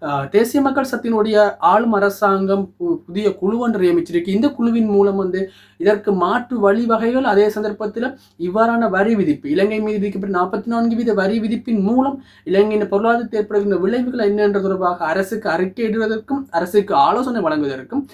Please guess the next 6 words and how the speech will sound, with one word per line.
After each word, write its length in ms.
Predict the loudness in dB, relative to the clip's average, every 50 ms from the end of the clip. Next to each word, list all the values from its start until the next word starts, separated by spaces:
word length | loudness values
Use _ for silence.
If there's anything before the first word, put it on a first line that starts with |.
| -20 -20 -20 -20 -20 -16 -6
இலங்கை 300 | 0 2 2 2 2 4
அரசாங்கத்தினால் 720 | 2 2 2 2 0 -2 -2 -2 -2 -2 -2 -2 -4 -4 -4
குழு 240 | -2 -2 0 0
ஒன்று 240 | 0 0 0 0 2
நியமிக்கப்பட்டிருக்கிற 920 | 2 2 2 0 0 0 -2 -2 -4 -4 -6 -4 -6 -6 -6 -4 -4 -4 -4
சந்தர்ப்பத்தில், 680 | -2 -2 -2 0 0 0 0 -2 -4 -2 -2 -2 -4